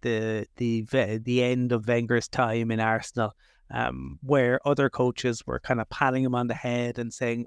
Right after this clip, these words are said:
"Oh, remember the good times, Arsene." And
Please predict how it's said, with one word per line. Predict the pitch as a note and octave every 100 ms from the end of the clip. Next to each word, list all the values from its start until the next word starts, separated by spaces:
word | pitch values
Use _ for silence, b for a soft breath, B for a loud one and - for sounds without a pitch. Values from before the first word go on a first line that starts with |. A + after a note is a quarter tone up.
| -
"Oh, | G#3+ G#3+ G3+
remember | F3 C#3 C#3+ D3+ D3+
the | C3+
good | - C3 -
times, | - B2+ C3 B2
Arsene." | A#2+ A#2+ - B2+ A#2+ - b b b b
And | D3 D3+ D3 E3+